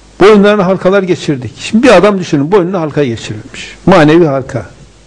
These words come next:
Önüne engel, arkasına engel konulmuş. Gözleri kapanmış, kulakları duymuyor.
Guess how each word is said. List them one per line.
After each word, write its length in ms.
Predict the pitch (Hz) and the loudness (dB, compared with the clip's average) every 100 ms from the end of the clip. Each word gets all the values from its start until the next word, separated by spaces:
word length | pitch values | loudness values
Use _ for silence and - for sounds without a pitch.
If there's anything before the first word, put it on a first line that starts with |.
| _ _ _ _ _ _ - - - - - - | _ _ _ _ _ _ -20 -20 -20 -20 -20 0
Önüne 320 | 190 214 208 | 4 6 4
engel, 380 | 180 180 170 208 | 2 2 0 0
arkasına 440 | 190 170 185 - | 0 -2 -2 -2
engel 260 | 165 165 165 | -2 -2 -2
konulmuş. 680 | - 123 110 104 98 - - - - | -2 -4 -4 -10 -14 -18 -20 -20 0
Gözleri 380 | 208 151 175 196 | 2 4 4 2
kapanmış, 520 | 160 160 139 117 107 | 0 -2 -2 -4 -2
kulakları 500 | 208 196 - 143 165 | 2 2 2 -2 -2
duymuyor. 460 | 180 185 175 117 | 0 -2 -6 -10